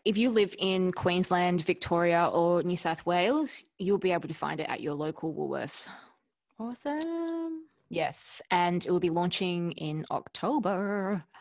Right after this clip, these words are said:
Speaker 2: Oh, that's so exciting. And it's interesting that
Speaker 1: <laughs>
Speaker 2: you,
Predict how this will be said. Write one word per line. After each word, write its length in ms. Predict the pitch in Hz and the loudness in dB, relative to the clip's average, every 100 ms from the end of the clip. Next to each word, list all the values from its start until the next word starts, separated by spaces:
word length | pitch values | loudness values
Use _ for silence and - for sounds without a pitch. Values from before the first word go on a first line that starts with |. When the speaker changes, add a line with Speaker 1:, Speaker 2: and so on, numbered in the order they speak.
| - _ - | -20 _ -2
Speaker 2:
Oh, 300 | 214 220 208 | 2 2 2
that's 260 | 196 - | -2 -2
so 100 | 220 | 0
exciting. 720 | 226 226 - 196 196 185 175 175 | 0 0 2 4 4 2 -2 -2
And 140 | 233 | -2
it's 220 | 240 - | -2 -4
interesting 540 | 277 294 311 220 214 196 | -4 0 2 2 2 2
that 160 | 208 | 0
Speaker 1:
<laughs> 80 | 196 | -2
Speaker 2:
you, 160 | 196 | -4